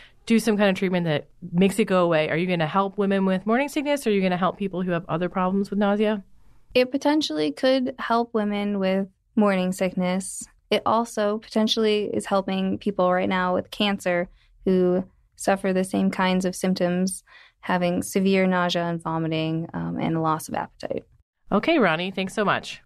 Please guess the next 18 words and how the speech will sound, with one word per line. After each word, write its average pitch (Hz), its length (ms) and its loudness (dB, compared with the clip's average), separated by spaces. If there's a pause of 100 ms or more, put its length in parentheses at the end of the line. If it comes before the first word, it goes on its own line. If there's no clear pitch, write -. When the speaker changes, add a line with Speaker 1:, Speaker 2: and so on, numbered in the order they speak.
(160)
Speaker 2:
Thank 190 220 0
you. 269 260 0 (320)
Speaker 1:
Okay, 302 220 0
Dave, 277 340 -2
so 220 160 -2
you're 202 200 0
here 247 300 0
just 302 380 -4
to 302 120 -2
share 202 440 0
what 175 200 0
else 180 220 0
is 180 120 -6
on 170 140 0
the 165 60 -4
site 175 360 -4
this 190 240 -4
week. 269 380 -2